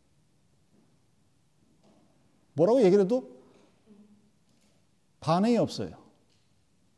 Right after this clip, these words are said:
내가, 제가 제 스스로 놀랍니다. 그렇게 하실 수 있는 하나님의 은혜가 무엇일까? 어떤 사람이 궁금해서 물어봤어요.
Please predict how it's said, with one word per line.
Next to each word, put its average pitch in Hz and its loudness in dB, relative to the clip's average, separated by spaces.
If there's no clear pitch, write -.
내가, 160 0
제가 196 4
제 165 -4
스스로 220 0
놀랍니다. 135 -2
그렇게 196 2
하실 208 6
수 202 0
있는 175 4
하나님의 170 2
은혜가 156 6
무엇일까? 143 0
어떤 143 2
사람이 143 4
궁금해서 139 -2
물어봤어요. 123 -6